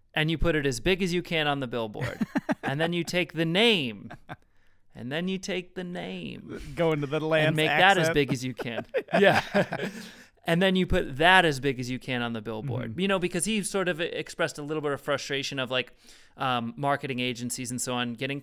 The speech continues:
Speaker 1: too creative and
Speaker 2: Right.
Speaker 1: coming up with all these sort of wacky ideas that sometimes hit, sometimes miss. But, like, at the end of the day, as long as it has the name and the face. And what I would add to that would be,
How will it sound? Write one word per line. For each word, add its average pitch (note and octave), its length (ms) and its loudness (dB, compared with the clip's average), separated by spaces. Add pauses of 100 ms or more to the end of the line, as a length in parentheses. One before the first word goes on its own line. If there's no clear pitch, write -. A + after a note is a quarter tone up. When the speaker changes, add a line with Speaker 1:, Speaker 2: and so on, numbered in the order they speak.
Speaker 1:
too F4+ 240 0
creative - 720 -6
and D#3 120 -6
Speaker 2:
Right. - 80 -8
Speaker 1:
coming E3 240 -2
up D#3+ 120 -2
with D3 120 -4
all D#3 120 0
these D3+ 200 -4
sort C#3 180 -2
of C3 140 -4 (340)
wacky D3 340 4
ideas C3+ 360 0
that C3 160 -4
sometimes D3 540 -2
hit, D3 200 -4
sometimes B2 480 -4
miss. D#3 220 0
But, - 160 -6
like, C#3+ 160 -4
at C#3 80 -8
the D3+ 120 -4
end F3+ 140 -2
of F#3 60 -2
the D#3 80 -6
day, D3+ 240 4
as B2+ 100 0
long D3 180 2
as E3 100 -2
it D#3 100 0
has C3+ 480 6 (320)
the D3 100 2
name C3+ 380 2
and B2 100 0
the A#2+ 60 0
face. A2+ 460 0
And D3 180 -4 (100)
what D3 140 2
I G3+ 140 8
would G3+ 120 2
add B2 220 4
to B2+ 100 -10
that A#2 240 0
would C3 140 -6
be, B2 280 -2